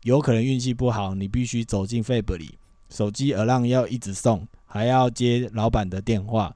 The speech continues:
不过基本上都是熟练度，值班多次了，速度都会变快，反应也会变好。什么东西重要，什么可以不要管。有些人反而喜欢值班，有些人宁愿不要值班，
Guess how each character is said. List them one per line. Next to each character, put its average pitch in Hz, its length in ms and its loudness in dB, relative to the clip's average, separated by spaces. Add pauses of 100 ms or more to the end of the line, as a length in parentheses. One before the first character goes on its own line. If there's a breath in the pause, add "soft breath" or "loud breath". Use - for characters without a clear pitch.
(360 soft breath)
不 127 80 0
过 156 120 8
基 147 180 -2
本 113 200 4
上 123 260 0
都 123 200 2
是 127 160 0
熟 101 240 2
练 110 200 2
度， 104 240 0
值 107 220 -6
班 127 240 2
多 127 180 4
次 123 240 -2
了， 104 140 0
速 117 180 -2
度 107 140 0
都 107 120 6
会 107 100 6
变 107 180 2
快， 98 240 0
反 95 240 -4
应 117 60 0
也 92 100 -2
会 107 160 0
变 104 180 2
好。 87 240 -10 (280 soft breath)
什 - 160 -2
么 117 80 2
东 143 180 6
西 143 140 2
重 139 220 4
要， 127 160 2
什 107 120 -4
么 101 100 -4
可 113 120 0
以 117 80 2
不 101 100 -2
要 113 140 2
管。 95 280 -6 (340)
有 113 200 4
些 160 220 6
人 127 200 6
反 113 180 0
而 110 100 0
喜 104 220 -2
欢 123 200 4
值 104 160 -6
班， 113 260 0
有 95 140 -4
些 123 160 0
人 110 140 2
宁 98 120 -2
愿 110 220 2
不 95 120 -2
要 107 340 0 (140)
值 104 180 -4
班， 104 380 0